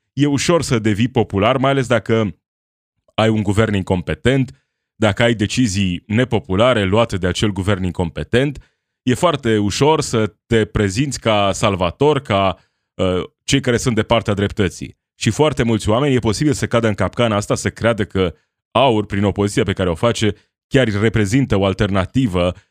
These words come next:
serioasă pentru România. Reprezintă o alternativă pentru România dacă îți dorești astfel de valori.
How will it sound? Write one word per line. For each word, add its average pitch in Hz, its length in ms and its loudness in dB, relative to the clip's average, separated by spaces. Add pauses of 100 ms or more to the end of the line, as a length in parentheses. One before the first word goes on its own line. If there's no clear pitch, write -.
serioasă 113 520 0
pentru 98 280 -2
România. 90 580 -2 (600)
Reprezintă 143 500 0
o 110 40 4
alternativă 104 580 0
pentru 98 260 -2
România 113 340 0
dacă 143 240 -2
îți 120 120 -2
dorești 139 400 0
astfel 117 300 0
de 98 80 0
valori. 87 480 -2